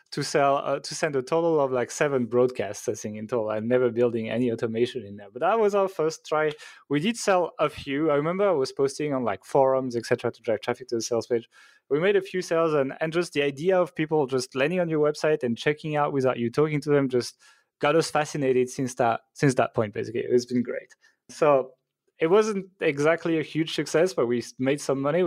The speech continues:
enough to actually keep going. And, uh, another, like, public thing that we've done was, like, Health Ambition. We actually got f-, four, five info products on Health Ambition launch. Some of them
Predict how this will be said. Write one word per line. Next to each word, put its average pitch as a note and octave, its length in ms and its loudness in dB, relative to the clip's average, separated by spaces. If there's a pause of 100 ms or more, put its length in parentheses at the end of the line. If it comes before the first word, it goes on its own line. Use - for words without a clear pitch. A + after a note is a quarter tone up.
(100)
enough C3+ 280 0
to C3 140 2
actually A#2+ 240 -2
keep C#3+ 200 -6
going. B2+ 260 2 (680)
And, D3 260 -4
uh, C#3+ 540 0
another, F3+ 360 2
like, C3+ 200 -2
public F3+ 300 -4
thing F#3 180 -2
that E3 140 0
we've D#3 160 -4
done D#3 180 2
was, C#3 140 2
like, A2 160 -2
Health C#3 160 0
Ambition. D3+ 320 -2
We C3+ 80 4
actually D#3 220 0
got F3 160 4
f-, - 280 -20 (220)
four, F#3+ 320 0
five F3+ 320 0
info F#3 200 -2
products G3 420 0
on F#3+ 180 -2 (360)
Health D#3+ 220 2
Ambition F#3+ 380 -2
launch. F3+ 320 -4
Some A#3 140 2
of B3 100 2
them D#3+ 240 2